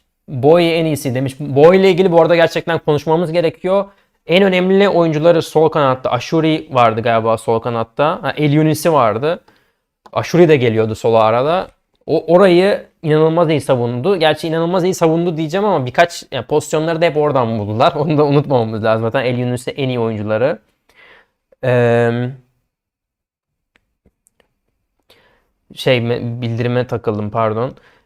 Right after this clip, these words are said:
Ee, Boy bence attığı golle de şeyi, değerini arttırdı. Yani zaten yirmi milyon euroluk falan bir değeri var bence. Onu bir otuza doğru çıkarmış olabilir. Şampiyonlar Ligi maçlarında gösterilen performanslar ekstra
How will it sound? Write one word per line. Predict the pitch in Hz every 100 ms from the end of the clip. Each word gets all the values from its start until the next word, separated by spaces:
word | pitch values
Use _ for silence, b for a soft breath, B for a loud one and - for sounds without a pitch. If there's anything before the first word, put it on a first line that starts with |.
| b _ -
Ee, | 127 117 117
Boy | 135 175 202 185 147
bence | 151 170 185
attığı | 151 143 - 196
golle | 175 165 147 151
de | 196 208 - 143
şeyi, | 156 156 180 - -
değerini | 143 160 156 156
arttırdı. | 185 151 143 - - 143 143 165 - _ _
Yani | 117 120 120 123 123
zaten | 123 139 139 147
yirmi | 131 131 139
milyon | 139 131 131 127
euroluk | 127 123 123
falan | 117 123 123
bir | 120 - 113
değeri | 110 110 110
var | 104 101
bence. | 104 107 131 147 -
Onu | 131 127 135 123
bir | 127 131
otuza | 131 131 131
doğru | 113 113 139
çıkarmış | - 139 123 131
olabilir. | 131 113 107
Şampiyonlar | 117 113 135 127 139
Ligi | 147 131
maçlarında | 123 - 120 120
gösterilen | 120 117 123 123 123
performanslar | 120 113 117 113 110 - 147 135 -
ekstra | 135 131 - 120 143